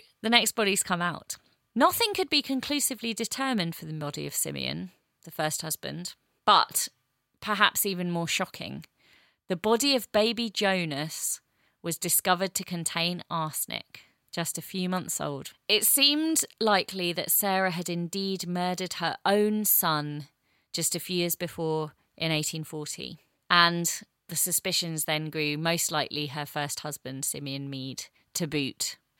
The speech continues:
Prosecutors decided that they charged her just with the murder of William,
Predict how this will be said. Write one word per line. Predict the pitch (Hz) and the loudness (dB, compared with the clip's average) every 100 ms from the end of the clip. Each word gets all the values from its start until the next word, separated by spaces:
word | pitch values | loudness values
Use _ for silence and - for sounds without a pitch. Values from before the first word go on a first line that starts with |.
| _ | _
Prosecutors | - 370 403 - 349 294 247 | 0 2 2 2 2 2 0
decided | 254 - 240 233 233 | 0 2 2 2 0
that | - - | -4 -2
they | 226 | 0
charged | 196 - 262 269 - | 0 -2 -2 0 -2
her | 180 165 170 - | 0 0 0 2
just | 269 - - | 2 2 0
with | 294 - | -4 -2
the | |
murder | 226 190 180 170 | 2 2 2 2
of | 170 165 | -2 -2
William, | 185 180 131 92 156 | -2 0 0 -4 -8